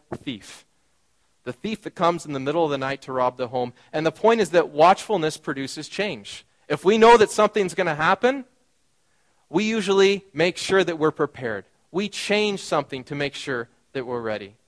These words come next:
Uh, the, the second parable finishes out chapter twenty-four. It's the parable of the disorderly servants.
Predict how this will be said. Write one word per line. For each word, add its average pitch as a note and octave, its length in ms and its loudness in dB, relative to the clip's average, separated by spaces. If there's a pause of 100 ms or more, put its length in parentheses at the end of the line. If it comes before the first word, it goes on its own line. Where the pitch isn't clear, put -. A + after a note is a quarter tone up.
(320)
Uh, D#3+ 140 4
the, E3 140 2
the D#3+ 200 -2
second - 460 0
parable D3 540 2 (160)
finishes F#3+ 360 -2
out E3+ 300 4
chapter D#3+ 480 0 (240)
twenty-four. E3 720 -2 (220)
It's D3 240 -6
the D#3+ 80 -6
parable E3 500 0
of C3+ 60 -8
the C3+ 80 -6
disorderly D3+ 720 -6
servants. - 720 -10